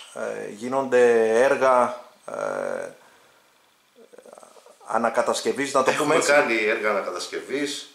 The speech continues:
Speaker 2: δεν προλάβαμε να τα εγκαινιάσουμε βέβαια λόγω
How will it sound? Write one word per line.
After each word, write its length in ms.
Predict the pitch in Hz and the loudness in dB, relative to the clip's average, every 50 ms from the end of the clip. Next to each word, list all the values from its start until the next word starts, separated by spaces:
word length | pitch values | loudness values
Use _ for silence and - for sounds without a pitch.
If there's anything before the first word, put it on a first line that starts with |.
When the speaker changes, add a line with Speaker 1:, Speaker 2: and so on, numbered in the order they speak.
| _ _ _ _ | _ _ _ _
Speaker 2:
δεν 160 | 95 120 - | -8 -6 -4
προλάβαμε 500 | - 139 139 107 104 101 - 87 90 90 | -2 -2 0 0 0 0 -2 -4 -4 -6
να 140 | 87 90 87 | -8 -8 -6
τα 80 | 90 | -8
εγκαινιάσουμε 680 | 87 85 87 87 85 85 87 87 85 - - 82 80 - | -8 -8 -10 -10 -8 -8 -8 -8 -8 -10 -14 -14 -14 -14
βέβαια 580 | 82 87 87 85 87 87 82 82 82 82 - - - - _ _ _ _ _ _ _ _ _ _ _ _ _ | -14 -14 -14 -12 -10 -10 -8 -8 -10 -10 -12 -16 -20 -20 _ _ _ _ _ _ _ _ _ _ _ _ _
λόγω 340 | - - 98 92 87 87 | -10 -8 -8 -8 -6 -8